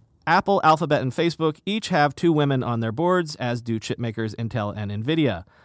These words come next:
Among the biggest Silicon Valley companies, Cisco, Oracle, and Netflix meet the twenty twenty-one requirement with three or more women on their boards."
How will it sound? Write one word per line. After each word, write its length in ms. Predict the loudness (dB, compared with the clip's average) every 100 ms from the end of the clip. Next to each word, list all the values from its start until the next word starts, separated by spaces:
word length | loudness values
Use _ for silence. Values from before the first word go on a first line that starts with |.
| -20 _ -4
Among 200 | 0 0
the 80 | 0
biggest 420 | 0 -2 -4 -6
Silicon 400 | -2 0 2 4
Valley 220 | 4 2
companies, 440 | 0 -2 0 -2 -4
Cisco, 440 | -4 -4 0 0
Oracle, 380 | 2 2 2 0
and 180 | 0 2
Netflix 460 | 0 0 -4 -6 -8
meet 300 | -2 -2 -4 -8
the 120 | -8
twenty 340 | -4 -4 -4
twenty-one 540 | -6 -4 -2 0 2 2
requirement 540 | 0 2 2 2 -2 -10 _ _
with 220 | -2 -2
three 400 | -4 -6 -2 0
or 220 | 2 2 2
more 180 | 2
women 260 | 2 2 2
on 200 | 0 2
their 160 | 0 0
boards." 560 | 0 -2 -6 -16 -16